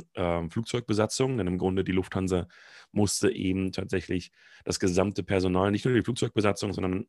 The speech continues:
<clears throat> auch das gesamte Bodenpersonal mitbringen, um, äh, Gepäck zu entladen, ähm, Cargo zu entladen, ähm, das Flugzeug aufzutanken, damit es eben tatsächlich keinen direkten Kontakt mit den,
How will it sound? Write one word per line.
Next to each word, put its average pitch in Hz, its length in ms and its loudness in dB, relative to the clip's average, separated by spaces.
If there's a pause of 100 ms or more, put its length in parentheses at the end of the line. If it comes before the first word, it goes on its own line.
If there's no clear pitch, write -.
<clears throat> 170 380 4
auch 107 120 -2
das 95 140 -2
gesamte 95 300 0
Bodenpersonal 87 840 2
mitbringen, 92 800 -2 (480)
um, 92 380 2 (380)
äh, 90 140 4
Gepäck - 380 -2
zu - 80 2
entladen, 87 1000 0
ähm, 82 320 -4
Cargo 95 320 0
zu - 160 -4
entladen, 85 880 -2
ähm, 82 380 -6
das - 140 -12
Flugzeug 95 340 -4
aufzutanken, 92 680 0
damit 87 240 0
es 98 100 0
eben 98 220 -2
tatsächlich 90 400 -2
keinen 92 240 -4
direkten - 380 -6
Kontakt 92 500 -6 (380)
mit 98 240 0
den, 90 360 2